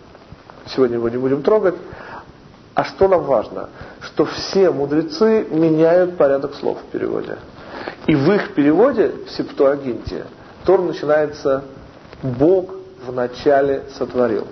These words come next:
То есть они выводят слово «Бог» на первое место, и все они, семьдесят два,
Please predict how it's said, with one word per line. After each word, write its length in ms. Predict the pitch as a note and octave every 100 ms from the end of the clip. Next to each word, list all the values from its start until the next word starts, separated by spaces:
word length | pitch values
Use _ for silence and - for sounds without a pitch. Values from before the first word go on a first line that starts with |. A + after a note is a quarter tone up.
| - - - - - - - -
То 60 |
есть 100 | C3+
они 160 | D3+ G3+
выводят 640 | D3+ E3 C#3 F3+ D#3+ B2+ - - -
слово 280 | D3 D3 F3
«Бог» 360 | E3+ A3+ F3
на 80 | D#3+
первое 340 | D3+ F3+ F3
место, 320 | F3 B3+ C4+ F3+
и 200 | - F3+
все 460 | - - A#3 C4
они, 180 | G3+ C#3+
семьдесят 460 | - D3+ C3+ - B2
два, 320 | A#2+ G2+